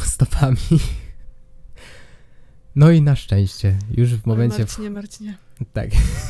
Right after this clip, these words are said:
Speaker 1: <laughs> Nie zapomnę ci tego. I w momencie wchodzenia na scenę, na szczęście, już sytuacja była opanowana. Y, tłumaczymy się też tym, że chodziliśmy przy stawie czy jeziorze. Nie, to chyba staw jest. To,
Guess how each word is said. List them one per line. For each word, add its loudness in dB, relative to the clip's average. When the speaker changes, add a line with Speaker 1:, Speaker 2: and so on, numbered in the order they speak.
Speaker 1:
<laughs> -16
Nie -4
zapomnę -2
ci -18
tego. -8
I -4
w -4
momencie -2
wchodzenia -2
na -2
scenę, -4
na -2
szczęście, -6
już -4
sytuacja -6
była -4
opanowana. -6
Y, -4
tłumaczymy -2
się -6
też -6
tym, -2
że -4
chodziliśmy -4
przy -6
stawie -6
czy -10
jeziorze. -6
Nie, -8
to -8
chyba -6
staw -16
jest. -20
To, -18